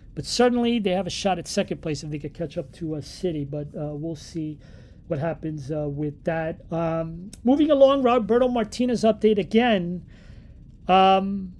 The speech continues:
I'm dropping this on Friday, and I'm pretty sure today we're gonna hear, uh, how many times, by the way, do I make predictions and then they come true? And this will be another one, but I'm pretty sure today they're gonna announce when Roberto Martinez is gonna announce his selection for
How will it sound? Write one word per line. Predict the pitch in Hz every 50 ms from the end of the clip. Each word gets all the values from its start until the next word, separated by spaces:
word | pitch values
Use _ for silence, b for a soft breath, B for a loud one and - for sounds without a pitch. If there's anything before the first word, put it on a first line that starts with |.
| - - -
I'm | - 226 214
dropping | 254 269 269 269 277 262
this | 226 - - 220
on | 196 180
Friday, | - - - 214 202 208 220 220 233 226 220 196
and | 180
I'm | 175 170 143 - - - -
pretty | - - 320 330 294
sure | - - - 269 233 214
today | - - - 185 156 165 208 214 214 196 170 156 156
we're | 160 165
gonna | 170 175 170 160
hear, | 127 185 208 196 190 160 139 135 139 143 - - - B B B B B B B B B B B
uh, | 156 165 165 160 160 156 151
how | 196 277
many | 320 294
times, | - - 262 262 226
by | - 214 196
the | 202
way, | 190 180
do | 143 165
I | 175 165
make | 175 185 - -
predictions | - - 156 139 185 185 185 - - - 156 147 143 139 139 143 143 - - - - - - b b b b b b b -
and | - 165 175
then | 180 180 180
they | 180 170
come | - - 170 151
true? | - - 214 208 170
And | 160 180
this | 170 -
will | 196 165
be | 170 165
another | 175 175 165 156
one, | 147 147
but | 151 165
I'm | 175 170
pretty | - 247 277 262
sure | - - 240 202
today | - - - 170 147 175 180 180 175 170
they're | 160 160
gonna | 147 175 170 160
announce | 151 151 156 170 175 170 160 156 147 - - - - B B B B B B B B B B B
when | 165 185 185
Roberto | 190 185 156 143 180 180 175
Martinez | 165 165 165 151 156 - 180 170 165 156 143 147
is | 143 135
gonna | 160 156 156
announce | 156 156 156 156 156 156 151 - -
his | - 151 147 147
selection | - - 156 170 175 170 - - - 151 143 143
for | - - - 160 156 147 151 147 147 143 143